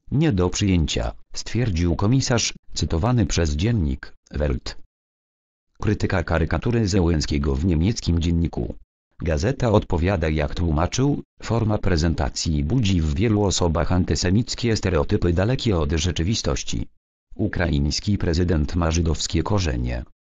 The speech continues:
Spaenle podkreślił, że cała sprawa jest dla niego osobiście niepokojąca,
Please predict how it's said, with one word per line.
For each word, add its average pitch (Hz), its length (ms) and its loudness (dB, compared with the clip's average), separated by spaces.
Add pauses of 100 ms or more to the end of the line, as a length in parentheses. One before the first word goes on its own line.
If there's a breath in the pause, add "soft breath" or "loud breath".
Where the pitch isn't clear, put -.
(140)
Spaenle 82 560 0
podkreślił, 76 760 -2 (240 loud breath)
że 78 220 0
cała 117 340 0
sprawa 117 380 0
jest 95 340 2
dla 78 240 0
niego 73 360 2
osobiście 78 640 0
niepokojąca, 90 840 0